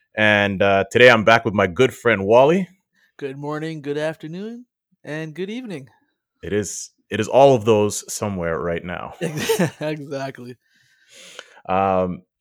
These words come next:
Speaker 1: and today we're gonna be discussing, uh, our Oscar picks. You could see, uh, if you visit the Sinestro page, uh, on Instagram, we have, uh, we had, uh, twelve categories out of all of them, uh, we picked,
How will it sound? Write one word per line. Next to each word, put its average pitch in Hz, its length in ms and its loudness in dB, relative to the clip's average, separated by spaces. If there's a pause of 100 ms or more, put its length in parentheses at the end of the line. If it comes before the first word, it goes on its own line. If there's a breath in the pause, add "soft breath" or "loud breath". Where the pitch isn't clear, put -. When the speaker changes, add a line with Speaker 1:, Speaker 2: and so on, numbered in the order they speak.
Speaker 1:
and 110 180 4
today 127 180 4
we're 120 80 2
gonna 110 100 -2
be 110 80 -4
discussing, 110 580 -8
uh, 92 300 -2
our 92 300 -4
Oscar 113 320 -2
picks. - 320 -8
You 127 80 -2
could 131 200 -6
see, 123 440 -4
uh, 95 300 0
if - 140 -8
you 113 100 -2
visit 107 280 -6
the 104 140 -4
Sinestro 98 500 -6
page, 104 400 -4 (420 soft breath)
uh, - 60 -8 (120)
on 90 240 -4
Instagram, 120 560 0 (280 soft breath)
we 92 120 -8
have, 95 340 -2
uh, 82 380 -2 (420)
we 95 160 -6
had, 98 340 -2
uh, 90 320 0
twelve 123 420 0
categories 92 840 -2
out 87 100 -4
of 82 80 -8
all 85 160 0
of 76 60 -6
them, 101 200 -8 (400)
uh, 78 280 -2
we 85 120 -6
picked, - 360 -6